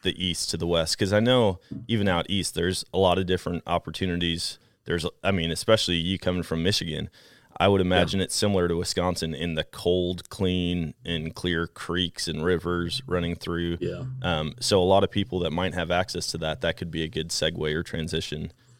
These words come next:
Speaker 1: out west for them.
Speaker 2: Absolutely. You're, you're very right. And there's a whole lot of, um, <clears throat> there's just,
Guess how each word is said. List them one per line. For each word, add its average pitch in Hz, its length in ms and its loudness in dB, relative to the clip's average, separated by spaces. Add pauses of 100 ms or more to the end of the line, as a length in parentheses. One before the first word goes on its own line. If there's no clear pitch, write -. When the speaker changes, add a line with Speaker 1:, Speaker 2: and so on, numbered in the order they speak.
(140)
Speaker 1:
out 71 160 0
west 76 260 0
for - 180 -8
them. - 180 -8 (840)
Speaker 2:
Absolutely. 107 520 4 (320)
You're, 104 240 4
you're 107 220 4
very 107 340 8
right. 95 380 4
And 95 240 0
there's 98 240 2
a 90 60 -2
whole 110 320 6
lot 101 220 4
of, 98 200 0
um, 90 420 -4 (240)
<clears throat> 135 320 0
there's 131 180 10
just, - 260 2